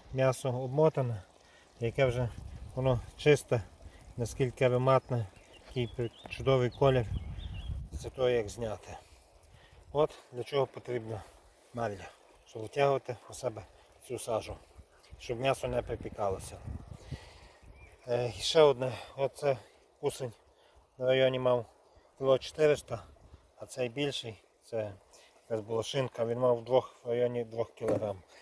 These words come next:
Він получився не настільки апетитним, том-, тому рекомендую, от, ем, для копчення використовувати кусні м'яса кіло двісті,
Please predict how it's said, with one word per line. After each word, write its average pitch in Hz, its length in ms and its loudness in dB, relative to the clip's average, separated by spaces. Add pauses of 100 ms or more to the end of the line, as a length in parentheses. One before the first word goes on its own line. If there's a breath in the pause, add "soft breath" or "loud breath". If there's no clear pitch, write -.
(240 loud breath)
Він 135 200 -2 (380 soft breath)
получився 120 600 -2 (1700 loud breath)
не 139 160 -2
настільки 135 480 -2
апетитним, 139 600 2
том-, 120 200 -12 (500 loud breath)
тому 147 340 6 (880 loud breath)
рекомендую, 139 840 4 (240)
от, - 240 -12 (800 soft breath)
ем, 110 300 -18 (800 soft breath)
для 123 100 0
копчення 147 440 4
використовувати 123 1000 0 (1300 soft breath)
кусні 143 300 -2
м'яса 139 520 4 (420 soft breath)
кіло 139 280 6
двісті, 131 480 -2